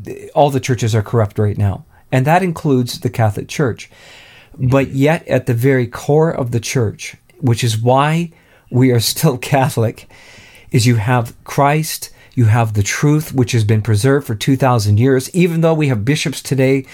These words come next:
who are trying to test it, trying to change it, they will not succeed. No pope has ever succeeded, uh, in, in ever changing the dogma of the faith. That, that is impossible. Christ won't allow it to happen.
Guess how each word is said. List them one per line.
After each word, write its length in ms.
who 100
are 80
trying 320
to 80
test 420
it, 140
trying 260
to 80
change 360
it, 140
they 120
will 280
not 320
succeed. 600
No 240
pope 280
has 160
ever 200
succeeded, 720
uh, 180
in, 200
in 240
ever 440
changing 600
the 120
dogma 440
of 120
the 80
faith. 340
That, 320
that 220
is 320
impossible. 800
Christ 440
won't 200
allow 360
it 100
to 180
happen. 540